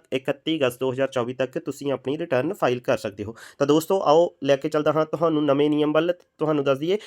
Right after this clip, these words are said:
ਸਮੂਹ ਕਮਿਸ਼ਨਰ ਪੁਲਿਸ ਪੰਜਾਬ ਅਤੇ ਸਮੂਹ ਸੀਨੀਅਰ ਕਪਤਾਨ ਪੁਲਿਸ ਟ੍ਰੈਫਿਕ ਵਿੰਗ ਦਫ਼ਤਰ, ਵਧੀਕ ਡਾਇਰੈਕਟਰ ਜਨਰਲ ਪੁਲਿਸ ਪੰਜਾਬ ਵੱਲੋਂ ਪੱਤਰ ਜਾਰੀ ਕੀਤਾ ਗਿਆ ਹੈ। ਇਸ ਵਿੱਚ ਦੱਸਿਆ ਗਿਆ ਹੈ ਕਿ ਨਾਬਾਲਗ ਅਠਾਰਾਂ ਸਾਲ ਤੋਂ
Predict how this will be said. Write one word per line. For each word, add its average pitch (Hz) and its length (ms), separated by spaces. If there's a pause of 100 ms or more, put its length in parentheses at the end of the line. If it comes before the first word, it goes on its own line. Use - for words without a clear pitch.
(140)
ਸਮੂਹ 165 440
ਕਮਿਸ਼ਨਰ 170 500
ਪੁਲਿਸ 165 420
ਪੰਜਾਬ 139 600
ਅਤੇ 156 180
ਸਮੂਹ 156 360
ਸੀਨੀਅਰ 156 400
ਕਪਤਾਨ 131 460
ਪੁਲਿਸ 131 420 (320)
ਟ੍ਰੈਫਿਕ 147 400
ਵਿੰਗ 160 240
ਦਫ਼ਤਰ, 165 640 (200)
ਵਧੀਕ 160 460
ਡਾਇਰੈਕਟਰ 156 540
ਜਨਰਲ 143 300
ਪੁਲਿਸ 143 340
ਪੰਜਾਬ 123 380
ਵੱਲੋਂ 147 180
ਪੱਤਰ 160 320
ਜਾਰੀ 151 200
ਕੀਤਾ 147 240
ਗਿਆ 147 180
ਹੈ। 165 180 (260)
ਇਸ 160 220
ਵਿੱਚ 185 440
ਦੱਸਿਆ 156 220
ਗਿਆ 165 160
ਹੈ 175 120
ਕਿ 190 160
ਨਾਬਾਲਗ 151 500 (140)
ਅਠਾਰਾਂ 180 300
ਸਾਲ 139 200
ਤੋਂ 156 260